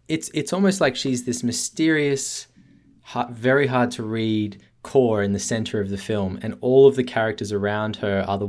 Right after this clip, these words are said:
ones who are being changed. She's just sort of relentlessly driving through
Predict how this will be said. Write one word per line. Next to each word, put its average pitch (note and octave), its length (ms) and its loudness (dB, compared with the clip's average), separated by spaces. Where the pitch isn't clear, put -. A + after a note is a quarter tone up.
ones G2+ 280 -4
who G2+ 160 -6
are F#2+ 40 -2
being F#2 180 -4
changed. F#2 600 -8
She's D3 320 -4
just - 220 -6
sort G2+ 140 -2
of G2 140 -4
relentlessly G2+ 760 -4
driving G2 500 -2
through F2+ 500 -4